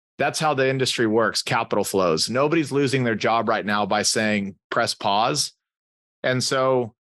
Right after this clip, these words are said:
you have opportunity costs, and then you just kinda have this baked, uh, consensus in the industry.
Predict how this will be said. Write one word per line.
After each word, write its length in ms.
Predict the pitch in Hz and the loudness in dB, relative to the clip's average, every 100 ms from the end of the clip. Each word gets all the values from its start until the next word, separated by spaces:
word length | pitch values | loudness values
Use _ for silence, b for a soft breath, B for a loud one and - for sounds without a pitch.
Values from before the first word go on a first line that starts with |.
| _ _ | _ _
you 120 | 139 | -2
have 100 | 139 | 0
opportunity 720 | 147 160 160 131 151 151 147 | 0 0 -2 0 0 2 0
costs, 400 | 139 143 143 - | 0 0 0 0
and 100 | 143 | 0
then 140 | 135 | 0
you 100 | 139 | 2
just 200 | 131 139 | 2 0
kinda 180 | - 143 | 0 0
have 180 | 131 131 | 0 0
this 160 | 127 104 | 0 -2
baked, 640 | 101 123 123 131 - - - _ - | -2 0 2 2 -2 -18 -18 _ -4
uh, 500 | 117 113 110 104 95 - _ | 0 2 2 0 -2 -8 _
consensus 800 | - 127 101 - 139 131 135 - | -2 0 0 0 -2 0 0 0
in 100 | 123 | 0
the 140 | 113 | 2
industry. 760 | 117 135 123 - 113 110 107 | 2 2 0 0 0 2 0